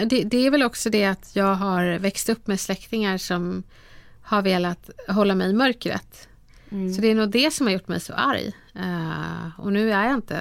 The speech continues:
Speaker 1: arg längre.
Speaker 2: Nej. Lever din pappa fortfarande?
Speaker 1: Ja.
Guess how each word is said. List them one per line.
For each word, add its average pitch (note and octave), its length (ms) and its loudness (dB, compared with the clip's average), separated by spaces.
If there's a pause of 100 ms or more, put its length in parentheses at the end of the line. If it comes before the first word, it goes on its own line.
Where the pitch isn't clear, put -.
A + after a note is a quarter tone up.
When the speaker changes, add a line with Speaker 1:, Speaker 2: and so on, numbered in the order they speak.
(140)
Speaker 1:
arg E3+ 320 -2 (220)
längre. - 320 -10 (420)
Speaker 2:
Nej. A3 360 -4 (420)
Lever A#3 340 0
din C#4 140 -2
pappa A3 220 -6
fortfarande? G#3 380 -8 (380)
Speaker 1:
Ja. G#3+ 300 2